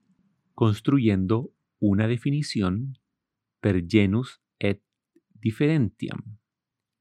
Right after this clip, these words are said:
es decir, por género y diferencia. Paréntesis,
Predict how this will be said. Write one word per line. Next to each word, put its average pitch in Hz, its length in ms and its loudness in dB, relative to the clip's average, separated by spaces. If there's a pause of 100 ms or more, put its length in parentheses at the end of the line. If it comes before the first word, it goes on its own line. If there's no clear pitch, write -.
es 101 200 -2
decir, 123 460 -4 (500)
por 95 220 0
género 98 680 -2 (640)
y 101 160 -4
diferencia. 101 920 -2 (720)
Paréntesis, 113 800 -4